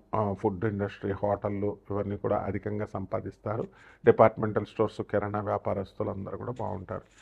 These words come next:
అనేక రకాలుగా మనం ఏదో ఒకటి, ఆ, త-, కుటుంబాన్ని నిలబెట్టాలని ప్రయత్నిస్తూ ఉంటారు. ఇంక పరిహారాలు ఏం చేసుకోవాలంటే ఎలినట్స్ అని కాబట్టి మనము శనీశ్వరుడికి చక్కగా వినా-, ఈ యొక్క శాంతి అవ్వాలి. వినాయకుడికి, ఆ, చక్కగా పూజ చేసుకోవడము,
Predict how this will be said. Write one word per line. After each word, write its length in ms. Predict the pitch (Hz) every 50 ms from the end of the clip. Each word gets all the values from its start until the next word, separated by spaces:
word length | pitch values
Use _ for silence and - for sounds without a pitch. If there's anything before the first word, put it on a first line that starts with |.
| - - - - 113
అనేక 260 | 117 135 147 151 147
రకాలుగా 600 | 143 135 120 135 131 131 127 127 131 147 151 139
మనం 260 | 123 120 120 117 113
ఏదో 260 | 113 113 113 123 120
ఒకటి, 380 | 117 117 - - 117 110 101 101 - - - - - -
ఆ, 80 | 110 107
త-, 380 | - - 107 104 101 101 98 95
కుటుంబాన్ని 640 | 95 - 120 - 139 139 143 135 131 131 127 123
నిలబెట్టాలని 640 | 117 113 110 117 117 123 120 - 120 117 110 110 110
ప్రయత్నిస్తూ 600 | 104 - 107 104 101 - 101 104 98 - - 110
ఉంటారు. 280 | 104 104 - 120 131 156
ఇంక 120 | 151 123
పరిహారాలు 540 | - 131 127 135 131 156 156 151 147 139 131
ఏం 140 | 127 123 127
చేసుకోవాలంటే 580 | 123 117 - - 127 120 117 113 110 - 120
ఎలినట్స్ 360 | 117 110 110 113 107 - - -
అని 120 | 104 101
కాబట్టి 400 | - 107 98 101 101 - - - - - - - - - - - - -
మనము 240 | 120 123 123 120 123
శనీశ్వరుడికి 720 | 120 - - 120 131 147 165 160 - 165 151 143 143 139 135
చక్కగా 420 | - - 117 - - 120 127 123
వినా-, 360 | 110 110 110 120 127 131 127 123 - - - _ - -
ఈ 60 | 117
యొక్క 480 | 117 120 117 - 123 117 113 110 110 110
శాంతి 580 | 110 - - - - 113 151 170 196 190 180
అవ్వాలి. 300 | 151 123 107 101 98 95
వినాయకుడికి, 800 | 90 110 117 139 156 170 175 175 - 156 143 139 - 196 226 - - - - - - - 87
ఆ, 340 | - 127 123 117 113 113 113 - -
చక్కగా 520 | 113 - - 127 131 143 139 127 120 117 110 - - - -
పూజ 260 | - 131 139 135 123
చేసుకోవడము, 920 | 135 123 - - - - 117 117 113 120 131 151 156 - 131 120 117 110